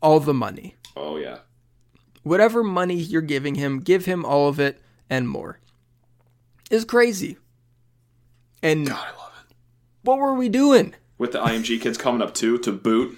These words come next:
Speaker 2: I mean, that,
Speaker 1: Yeah.
Speaker 2: that certainly can't hurt. So, ah, Novak, yes.
Speaker 1: Just put, yeah, put, like, p-,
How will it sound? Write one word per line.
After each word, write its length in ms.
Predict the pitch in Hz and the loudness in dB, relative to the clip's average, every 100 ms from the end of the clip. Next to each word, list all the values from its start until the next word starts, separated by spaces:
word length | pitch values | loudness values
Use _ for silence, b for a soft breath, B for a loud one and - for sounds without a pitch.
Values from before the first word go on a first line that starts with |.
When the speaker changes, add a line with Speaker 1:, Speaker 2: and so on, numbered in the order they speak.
| - | -18
Speaker 2:
I 60 | 73 | -14
mean, 220 | 67 - | -14 -10
that, 160 | 95 147 | -4 -2
Speaker 1:
Yeah. 220 | 240 277 | 0 -2
Speaker 2:
that 120 | - | -6
certainly 260 | 95 73 80 | -10 -10 -10
can't 240 | 82 71 | -10 -8
hurt. 240 | 87 95 | -6 -8
So, 280 | - 80 82 - | -8 -12 -12 -8
ah, 300 | 113 135 113 95 | 0 0 0 0
Novak, 500 | 123 127 107 92 - | 0 2 -2 -4 -8
yes. 480 | 104 120 127 - - B B B B | -4 -4 -4 -8 -10 B B B B
Speaker 1:
Just 240 | - 196 - | -8 -8 -4
put, 200 | 240 180 | -4 0
yeah, 200 | 156 - | 0 0
put, 260 | - 190 | -4 -4
like, 340 | 185 170 - - - _ _ | 0 -2 -4 -16 -20 _ _
p-, 140 | - | -20